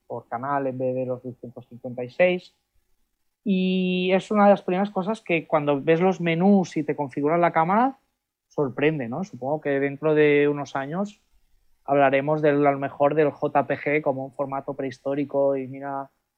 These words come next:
los palurdos de nuestros abuelos que miraban las fotos en J P G en ocho bits. Eh, también hasta que los monitores no puedan reproducir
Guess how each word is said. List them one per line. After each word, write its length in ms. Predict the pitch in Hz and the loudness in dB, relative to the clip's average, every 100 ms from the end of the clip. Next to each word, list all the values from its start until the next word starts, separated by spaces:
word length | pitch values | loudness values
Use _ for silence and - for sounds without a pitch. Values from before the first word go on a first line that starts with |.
| _ _ | _ _
los 140 | 139 127 | -12 0
palurdos 560 | 143 139 147 147 147 | 2 4 4 2 0
de 100 | 143 | -2
nuestros 380 | 135 135 139 131 | -8 -10 -10 -6
abuelos 520 | 131 131 143 139 139 - | -4 -2 0 0 -2 -6
que 160 | 135 | -8
miraban 320 | 135 135 139 139 | -6 -4 -4 -4
las 140 | 131 | -8
fotos 300 | 139 131 123 | -8 -8 -10
en 80 | 131 | -12
J 280 | 127 139 127 | -10 -6 -6
P 120 | 127 | -8
G 680 | - 139 139 139 135 131 127 _ | -6 -4 -2 -4 -6 -10 -16 _
en 120 | 139 | -12
ocho 240 | 131 - 131 | -12 -6 -6
bits. 400 | 165 - - _ _ _ _ _ _ _ _ | -6 -10 -20 _ _ _ _ _ _ _ _
Eh, 240 | 131 127 127 | -4 -4 -4
también 280 | 131 135 139 | -4 -4 -4
hasta 280 | 143 151 | 0 0
que 80 | 135 | 2
los 120 | 139 | 0
monitores 600 | 135 135 131 151 143 127 | 0 -4 -2 2 2 2
no 120 | 127 123 | -4 -2
puedan 240 | 135 131 | -2 -2
reproducir 760 | 131 131 131 123 143 135 127 | -4 -2 -4 -2 -2 -2 -4